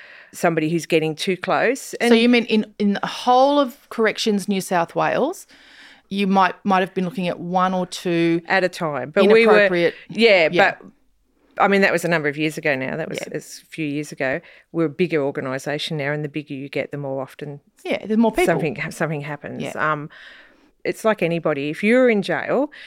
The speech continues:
Speaker 1: you would want the best that you could get out of that. If you would want, if you can get something, somebody to bring something in for you, you're going to do everything you can to get people to bring something in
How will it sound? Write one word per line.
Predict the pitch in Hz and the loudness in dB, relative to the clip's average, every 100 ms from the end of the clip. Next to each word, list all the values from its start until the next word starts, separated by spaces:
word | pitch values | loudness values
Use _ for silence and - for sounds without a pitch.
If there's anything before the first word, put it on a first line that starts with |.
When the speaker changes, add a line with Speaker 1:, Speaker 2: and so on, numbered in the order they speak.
| - - | -20 -6
Speaker 1:
you | 190 196 | 0 2
would | 196 | 0
want | 175 165 165 - | 0 -2 -2 -2
the | 180 | -4
best | - 175 160 - - | 0 0 0 -2 -4
that | - | -4
you | 165 147 | -2 -6
could | - 151 | -8 -2
get | 151 - 143 | -2 0 -2
out | 135 | -2
of | 139 | -2
that. | - 120 - - - - - - | -4 -6 -8 -18 -20 -20 -10 -4
If | 175 | -2
you | 180 190 | 2 4
would | 180 | 4
want, | 170 175 170 | 4 2 0
if | 151 | -2
you | 202 220 | -2 0
can | 220 208 | 0 2
get | 196 | 2
something, | - 185 185 - | 0 -2 -2 -2
somebody | 190 180 170 | -2 0 0
to | 165 | 0
bring | 170 170 | -2 -2
something | 175 170 | -2 0
in | 180 | 0
for | 196 233 | 2 4
you, | 277 | 4
you're | 247 196 | 4 2
going | 180 165 160 | 2 0 -2
to | 170 | -6
do | 156 165 156 | -6 0 0
everything | 160 160 - | 0 -4 -8
you | 156 151 | -8 -8
can | 165 151 147 | -8 -8 -8
to | |
get | 151 - _ | -10 -10 _
people | - 151 | -10 -8
to | 151 | -6
bring | 151 147 | -6 -8
something | 147 143 147 | -8 -8 -8
in | 143 | -10